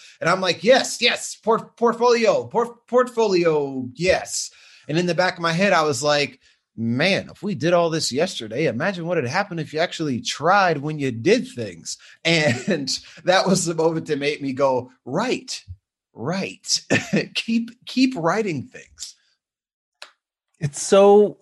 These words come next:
Speaker 2: great to hear you say that. Well, you know, I, I asked that question of, of, of every guest, you know, when did they first realize? And nobody has said, "It's when I realized I was good at it."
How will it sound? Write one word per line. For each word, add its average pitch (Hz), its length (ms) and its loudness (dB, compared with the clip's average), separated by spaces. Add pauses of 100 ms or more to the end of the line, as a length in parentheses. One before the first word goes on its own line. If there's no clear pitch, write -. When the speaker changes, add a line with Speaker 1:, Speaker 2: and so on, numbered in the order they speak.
Speaker 2:
great 208 380 0
to 185 100 -4
hear 175 140 -2
you 156 180 -2
say 185 300 0
that. 139 400 2
Well, 170 100 -2
you 180 80 0
know, 160 80 4
I, 151 200 6
I 151 240 4
asked 156 200 2
that 175 140 4
question 220 360 2
of, 131 160 2
of, 135 240 2
of 123 280 2
every 139 260 4
guest, 110 380 0
you 123 60 -4
know, 120 100 0
when 127 180 2
did 120 140 0
they 117 140 0
first 120 340 -4
realize? 120 420 2 (260)
And 127 300 2
nobody 165 400 6
has 131 200 2
said, 120 420 4 (480)
"It's 143 180 2
when 143 140 4
I 139 60 4
realized 127 360 4
I 113 60 6
was 104 160 -2
good 120 400 4
at 104 180 0
it." - 220 -6